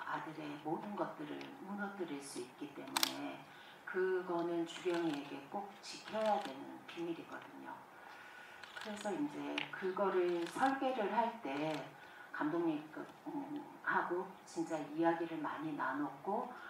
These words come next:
그리고 치매가 이렇게 진행되는 단계를, 어, 구체적으로 나누어서 그 씬별로 다 나누었습니다. 그리고,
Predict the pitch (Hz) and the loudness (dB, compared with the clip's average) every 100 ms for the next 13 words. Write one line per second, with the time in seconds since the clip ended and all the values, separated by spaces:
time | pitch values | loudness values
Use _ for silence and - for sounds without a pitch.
0 | - - - - - 147 - - 240 214 | -12 -12 -10 -8 -6 -6 -8 -12 -10 -4
1 | 214 180 170 170 214 - - - - - | 0 2 4 6 6 6 2 -8 -10 -4
2 | 151 147 - 147 135 - - 175 185 175 | -2 -2 -2 -6 -6 -6 -2 2 4 4
3 | 156 147 135 135 135 143 143 143 185 233 | 4 4 2 0 -2 -2 -6 -6 -4 -6
4 | - - - - - - - 143 135 - | -10 -16 -20 -20 -20 -18 -12 -10 -8 -10
5 | - - - 208 185 - 135 - - - | -12 -14 -4 -2 0 -2 -6 -10 -4 0
6 | - 165 160 147 - 208 - - - - | 2 4 2 0 0 0 0 -4 -14 -18
7 | - - - 67 67 67 - - - - | -18 -12 -10 -8 -8 -10 -12 -14 -14 -14
8 | - - - - - - - 277 269 - | -16 -18 -20 -20 -20 -16 -8 0 2 2
9 | - - 143 - - - - - - 185 | 0 0 -2 -4 -2 0 0 0 -2 0
10 | 214 208 - - - - - - - - | 2 2 0 -6 -8 -8 -8 -8 -14 -18
11 | - - - - - - 190 185 180 220 | -14 -12 -12 -12 -14 -12 -4 -4 0 2
12 | 240 | 2